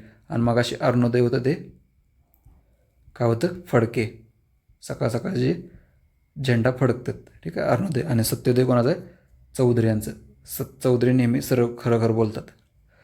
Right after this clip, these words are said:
जागरूक, जागरूक कोण? एकोणीसशे सतरा पुणे येथून वालचंद्र कोठारी, जागरूक, ठीक आहे.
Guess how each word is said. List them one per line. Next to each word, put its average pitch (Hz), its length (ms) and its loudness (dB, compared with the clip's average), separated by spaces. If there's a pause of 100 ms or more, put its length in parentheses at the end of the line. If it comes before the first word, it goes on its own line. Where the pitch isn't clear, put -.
(260)
जागरूक, 120 440 4 (360)
जागरूक 123 680 -2
कोण? 156 220 -4 (760)
एकोणीसशे 123 400 2
सतरा 135 320 2 (840)
पुणे 123 220 2
येथून 120 320 -2
वालचंद्र 127 480 2
कोठारी, 117 400 -2 (920)
जागरूक, 120 400 4 (560)
ठीक - 160 -8
आहे. - 80 -8